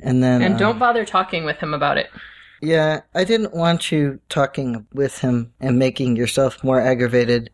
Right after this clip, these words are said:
Speaker 1: 'cause you had to deal with him and he didn't wanna be with you, and then him giving you the type of problem he gave me on the day that we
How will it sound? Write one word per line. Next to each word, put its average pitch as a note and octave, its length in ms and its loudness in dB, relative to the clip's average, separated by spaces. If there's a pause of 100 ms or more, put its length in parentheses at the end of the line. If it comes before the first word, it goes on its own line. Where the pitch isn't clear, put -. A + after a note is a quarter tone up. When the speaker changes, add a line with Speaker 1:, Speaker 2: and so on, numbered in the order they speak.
Speaker 1:
'cause A#2+ 180 -2
you C3 100 2
had B2 100 0
to B2+ 40 -10
deal C3+ 200 0
with B2+ 140 0
him B2 120 -4
and A#2 100 -4
he B2 80 -4
didn't B2 220 -2
wanna B2 200 0
be C3+ 140 2
with C3+ 200 0
you, C3+ 100 2
and B2 100 0
then A#2 140 -2
him A#2+ 300 0
giving D3+ 420 0 (160)
you D#3+ 240 2
the D3 80 -6
type C#3 260 -2
of C3 80 -8
problem C3+ 320 0
he C3 100 -6
gave C3+ 200 0
me C#3 100 0
on B2+ 120 0
the B2 60 -2
day B2+ 260 2
that B2 200 0
we A#2+ 240 -2